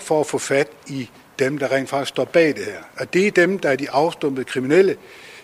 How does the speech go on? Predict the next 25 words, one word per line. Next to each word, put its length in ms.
Det 120
er 320
organisationer, 1080
det 240
er, 440
øh, 360
noget 340
af 180
det 360
kan 100
pege 240
i 40
retning 360
af, 200
at 120
det 120
faktisk 300
kan, 260
kan 140
gå 180
i 60
retning 260
af 60
nogle 160
bandestrukturer. 800